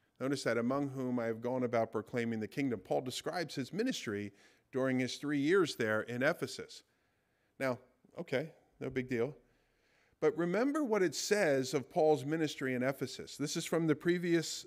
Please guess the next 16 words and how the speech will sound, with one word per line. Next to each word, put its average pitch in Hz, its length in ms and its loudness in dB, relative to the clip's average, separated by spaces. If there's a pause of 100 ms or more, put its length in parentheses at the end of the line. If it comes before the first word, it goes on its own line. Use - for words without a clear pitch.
chapter, 147 640 0
chapter 135 380 0
nineteen. 131 760 0 (540)
It 135 180 0
says, 131 480 4 (300)
"And 139 260 2
God 190 360 6
was 196 200 0
doing 170 380 6
extraordinary 208 1200 2
miracles 135 720 4
by 123 240 0
the 123 140 0
hand 110 600 -2 (280)
of 120 200 0
Paul." 104 480 2